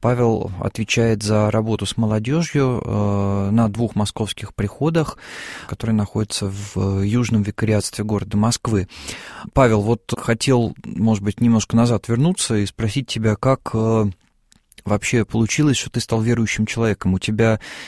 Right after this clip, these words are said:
мы вроде знакомы с тобой вот уже много лет, но я вот не помню, обсуждали ли мы это когда-нибудь. У тебя родители были верующими, или ты как-то сам пришёл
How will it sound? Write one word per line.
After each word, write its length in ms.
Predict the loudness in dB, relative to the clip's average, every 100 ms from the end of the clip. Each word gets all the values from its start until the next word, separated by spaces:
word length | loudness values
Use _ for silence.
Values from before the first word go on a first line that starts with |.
| -2
мы 100 | 2
вроде 260 | 4 2 2
знакомы 400 | 2 4 4 4
с 60 |
тобой 260 | 2 0 0
вот 160 | 0
уже 160 | -2 0
много 280 | 0 0 2
лет, 240 | 0 2
но 80 | 0
я 240 | 2 2
вот 140 | 2 0
не 80 | 2
помню, 800 | 6 6 6 4 2 0 -4 -2
обсуждали 500 | 0 0 6 6 6
ли 100 | 4
мы 160 | 4
это 120 | 2 2
когда-нибудь. 720 | 0 2 2 4 2 0 -2 -12 -14 -16 -18 -14
У 40 | -6
тебя 200 | 2 6
родители 520 | 6 4 0 2 2
были 240 | 4 4 6
верующими, 760 | 6 6 4 2 2 6 6
или 600 | 6 4 4 6 6 4 2
ты 100 | 0
как-то 280 | -2 -2 -2
сам 500 | 2 4 4 2 0
пришёл 540 | -2 -2 0 2 0